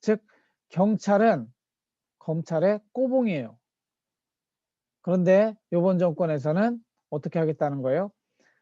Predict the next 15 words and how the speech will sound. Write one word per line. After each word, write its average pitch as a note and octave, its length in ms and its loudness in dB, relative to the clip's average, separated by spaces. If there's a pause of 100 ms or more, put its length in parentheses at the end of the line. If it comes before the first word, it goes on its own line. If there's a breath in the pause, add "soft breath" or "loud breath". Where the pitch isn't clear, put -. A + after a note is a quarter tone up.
(160)
검경 E3 580 0
수사권 F3 500 -4
조정을 C#3+ 400 -4
해서 C3 400 -2 (340)
경찰의 E3 720 -2
힘을 G#3+ 420 -4
키워주기로 F#3 840 -2 (340)
해서 E3+ 200 -2
이미 F3+ 460 0 (380 soft breath)
검경 E3 540 -2
수사권 E3+ 500 -6
조정 D3 300 -6
관련 C3+ 280 -6
법률이 C3 380 -10
통과되었습니다. C3 1080 -8